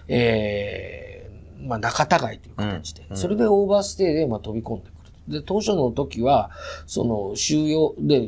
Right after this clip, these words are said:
Speaker 1: まあ、送還に向けてね、
Speaker 2: うん。
Speaker 1: 手続きをしようと
Speaker 2: そうですね。
Speaker 1: いう形で進んでたわけです。
Speaker 2: うん。
Speaker 1: 本人も帰りたいと言ってたわけです。
Speaker 2: うん。
Speaker 1: で、そこに、その、まあ、支援者という方、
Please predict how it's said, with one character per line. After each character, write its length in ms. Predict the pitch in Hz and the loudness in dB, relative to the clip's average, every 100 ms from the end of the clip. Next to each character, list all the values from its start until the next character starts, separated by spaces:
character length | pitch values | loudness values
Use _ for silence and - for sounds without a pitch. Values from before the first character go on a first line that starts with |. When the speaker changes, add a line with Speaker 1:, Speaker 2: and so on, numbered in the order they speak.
| 80 | -4
Speaker 1:
ま 140 | 131 117 | -4 -4
あ、 60 | - - - - - - - - - - - | -4 -14 -20 -16 -14 -12 -10 -10 -14 -16 -14
送 280 | - - 156 | -4 0 4
還 160 | 170 165 | 4 2
に 60 | |
向 140 | 165 170 | -2 -4
け 120 | 170 | -4
て 100 | 175 | -4
ね、 140 | 214 120 | -6 -2
Speaker 2:
う 120 | 117 | -2
ん。 60 | |
Speaker 1:
手 120 | 98 147 | -2 -2
続 200 | 170 180 | -2 0
き 80 | |
を 60 | 143 | -2
し 180 | - 151 | 0 2
よ 120 | 185 | 2
う 60 | 190 | 0
と 100 | - | -4
Speaker 2:
そ 180 | - 107 | -2 0
う 40 | |
で 80 | 73 | -2
す 100 | - | -8
ね。 160 | 104 180 | 0 4
Speaker 1:
い 200 | 208 214 | 4 4
う 40 | |
形 380 | 202 202 202 175 | 2 2 0 -2
で 120 | 175 | -2
進 300 | 170 180 247 | -2 -2 -2
ん 60 | 269 | -2
で 100 | 262 | 4
た 100 | 247 | 4
わ 100 | 208 | 4
け 80 | 107 | 0
で 80 | |
す。 120 | - - | -6 -6
Speaker 2:
う 40 | 208 | 0
ん。 40 | |
Speaker 1:
本 80 | 247 | 2
人 160 | 196 165 | 4 2
も 100 | 165 | 0
帰 240 | - 233 | -2 -2
り 40 | |
た 120 | 233 247 | 0 0
い 40 | |
と 60 | 131 | -2
言 80 | 113 | -8
っ 40 | |
て 100 | - | -8
た 60 | 98 | -10
わ 60 | |
け 80 | 101 | -10
で 100 | 90 | -18
す。 120 | - | -12
Speaker 2:
う 40 | 95 | -10
ん。 160 | 85 - - - | -10 -12 -14 -6
Speaker 1:
で、 120 | 202 | -2
そ 140 | 202 | 0
こ 180 | 208 240 | 0 -2
に、 380 | 240 254 202 160 | 0 2 2 2
そ 180 | - 170 | -2 -4
の、 760 | 165 160 151 151 147 147 147 - | -2 -2 -2 -4 -4 -6 -8 -4
ま 220 | 160 143 | 0 0
あ、 40 | 110 | 0
支 240 | - 143 | 0 2
援 180 | 156 120 | 2 2
者 240 | - - - | -2 -4 -6
と 80 | 101 90 73 - - | -8 -8 -8 -14 -2
い 100 | 131 | 2
う 140 | 127 117 | 2 0
方、 380 | - 107 - | -6 -8 -10